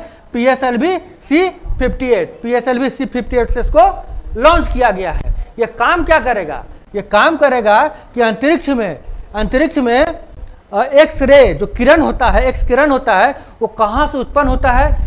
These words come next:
कैसे कैसे उसका ध्रुवीकरण होता है, यानी उसका movement कहाँ कहाँ कैसे कैसे होता है, और कैसे वो फिर जाके black hole में परिवर्तित हो जाता है, इसका जांच पड़ताल करेगा। ठीक है, क्या करेगा? तो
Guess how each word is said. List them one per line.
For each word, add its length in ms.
कैसे 320
कैसे 260
उसका 180
ध्रुवीकरण 520
होता 200
है, 60
यानी 160
उसका 160
movement 440
कहाँ 220
कहाँ 200
कैसे 260
कैसे 200
होता 240
है, 180
और 80
कैसे 320
वो 60
फिर 220
जाके 220
black 340
hole 200
में 160
परिवर्तित 500
हो 60
जाता 260
है, 180
इसका 280
जांच 280
पड़ताल 420
करेगा। 400
ठीक 120
है, 220
क्या 180
करेगा? 580
तो 400